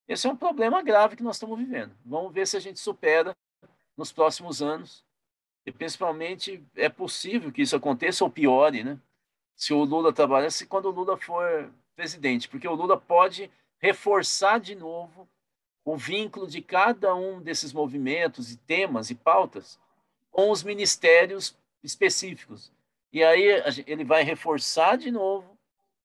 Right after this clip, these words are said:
a, a, a fragmentação. Mas pelo menos dá um alento. Pelo menos a gente sabe que o Lula, mesmo sendo hoje um político de centro, ele respeita as lutas por direitos, né?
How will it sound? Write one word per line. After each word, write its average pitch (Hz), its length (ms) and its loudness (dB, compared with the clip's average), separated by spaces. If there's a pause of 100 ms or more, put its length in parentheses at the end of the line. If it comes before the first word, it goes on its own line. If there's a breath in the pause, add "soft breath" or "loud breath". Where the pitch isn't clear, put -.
(120)
a, 131 80 0
a, 123 540 0
a 139 40 -4
fragmentação. 160 800 -2 (680)
Mas - 140 -2
pelo 233 200 6
menos 233 220 2
dá 240 120 2
um 226 80 4
alento. 139 440 -4 (140)
Pelo 156 180 -10
menos 180 220 -14
a 190 40 -20
gente 196 120 -16
sabe 160 320 0
que 147 180 -8
o 139 60 -6
Lula, 156 320 -6
mesmo 151 580 -12
sendo 147 380 -8
hoje 143 320 -2
um 123 60 -6
político 127 380 -6
de 110 120 -16
centro, 156 500 -8 (560)
ele 139 160 -2
respeita 180 840 0
as 117 180 -2
lutas 147 360 -6
por 143 120 -4
direitos, 117 540 -4
né? 143 160 -12